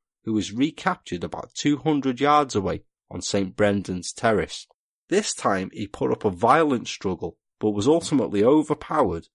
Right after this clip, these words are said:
and dragged back to his cell. The interrogation of Shaw and Evans took place separately, and teams of detectives took turns trying to get them to tell where Mary Duffy was, as there was a hope, albeit a faint one,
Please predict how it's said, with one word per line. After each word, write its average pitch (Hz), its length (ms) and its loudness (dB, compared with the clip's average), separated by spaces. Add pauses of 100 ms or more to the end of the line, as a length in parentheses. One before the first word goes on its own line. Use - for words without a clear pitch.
(160)
and 85 180 -10
dragged 113 480 2
back - 260 2
to 95 120 -10
his 92 200 -12
cell. 90 280 -4 (680)
The 135 120 4
interrogation 196 880 4
of 98 140 -2
Shaw 156 460 6
and 135 120 0
Evans 113 440 0
took - 300 -2
place 135 340 0
separately, 92 640 -2 (200)
and 90 160 -8
teams 180 400 -2
of 175 80 -4
detectives 165 680 -6
took - 280 -8
turns - 480 -2
trying 127 340 0
to 107 60 0
get 147 280 0
them 95 180 -2
to - 160 -10
tell 123 360 0
where 101 240 0
Mary 110 420 2
Duffy 98 360 -2
was, 98 440 -8 (160)
as 104 180 -4
there 117 120 -2
was 104 180 0
a 92 60 2
hope, - 520 0 (260)
albeit 101 440 2
a 90 80 -4
faint 139 380 0
one, 107 260 0